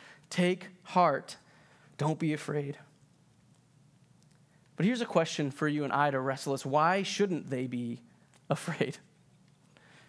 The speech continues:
I mean, why shouldn't they be frustrated? Why, why, I mean, wouldn't you be frustrated if you were in this situation and you were in the middle of a storm, especially a storm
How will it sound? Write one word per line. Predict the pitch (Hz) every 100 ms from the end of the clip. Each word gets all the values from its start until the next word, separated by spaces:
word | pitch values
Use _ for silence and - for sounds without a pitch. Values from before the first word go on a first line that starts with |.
| - -
I | 160
mean, | 190
why | 196 254
shouldn't | - 277 254
they |
be | 226 220
frustrated? | - 247 - 202 170
Why, | 165 196 233 247 247 - - -
why, | - 175 220 254 220
I | 190
mean, | 196
wouldn't | 190 247 254
you | 160 165 202 240 254
be | 240 254
frustrated | 247 247 240 254 247 247
if | 190
you | 165 185 247
were | 254 247 247 -
in | 202 233
this | 240 233
situation | 254 - 226 190 208 240
and | 214
you | 185 208
were |
in | 240
the | 226
middle | 208 220
of | 202
a |
storm, | 196 - 208 208
especially | - - 226 233 - 285 247
a |
storm | 214 - 226 233